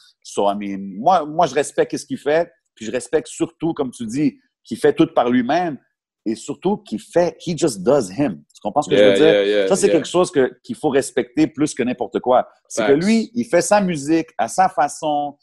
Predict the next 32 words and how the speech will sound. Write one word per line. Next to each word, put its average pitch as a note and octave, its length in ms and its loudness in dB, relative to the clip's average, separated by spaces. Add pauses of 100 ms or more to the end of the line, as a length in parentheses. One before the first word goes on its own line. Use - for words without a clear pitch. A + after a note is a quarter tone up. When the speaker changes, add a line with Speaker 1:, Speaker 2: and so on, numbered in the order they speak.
(160)
Speaker 1:
avec G#2+ 260 -6
son E3+ 220 -8
squad, C#3+ 580 0 (120)
puis, A2 320 -10 (180)
you D3 80 -10
know D#3 60 -6
what D#3+ 60 -4
I'm D3+ 40 -10
saying, D#3+ 260 -10
comme, A#2 280 -8 (680)
il - 120 -14
fait G3 140 2
ses F#3+ 140 2
moves, F#3+ 280 2
tu - 160 -20
sais, C3 200 -2
même E3 260 -4
s'il D#3+ 220 -4
est D3+ 60 4
tout C#3 120 -10
seul, F#3 280 0
il C3 80 -4
fait E3+ 120 -2
ses E3 180 0
moves. E3+ 400 -4
Il G#2+ 80 -2
y B2 40 0
a C3+ 60 -2
son, C3+ 220 -2
son B2+ 180 -4
bon C#3+ 260 2
management, C3+ 580 -6